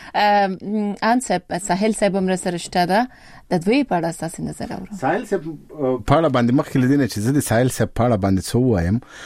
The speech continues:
Speaker 2: ساحل صاحب اصلاً په دې سپورت او،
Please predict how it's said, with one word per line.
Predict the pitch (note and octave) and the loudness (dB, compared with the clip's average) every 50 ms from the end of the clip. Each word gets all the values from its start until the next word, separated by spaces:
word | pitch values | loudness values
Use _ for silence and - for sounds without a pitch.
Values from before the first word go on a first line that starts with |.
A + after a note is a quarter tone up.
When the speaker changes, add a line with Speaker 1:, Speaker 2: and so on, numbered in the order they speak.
| - - - - | -18 -18 -16 -12
Speaker 2:
ساحل | - - - A#2+ D#3+ A#3 C4 | -4 0 2 4 4 4 4
صاحب | - - G#3 G3+ F#3+ | 2 2 2 2 2
اصلاً | G3 G3 - F#3+ F#3+ F#3 F3 | 2 2 2 2 2 2 2
په | - - | 2 0
دې | A2+ G#2+ G#2+ G2+ | 2 2 2 2
سپورت | - - - - - E3+ G3+ F#3 - - _ - D3 | 0 -2 -4 0 2 2 2 2 0 -4 _ -2 2
او، | C3+ C3 B2 A2+ | 2 4 4 4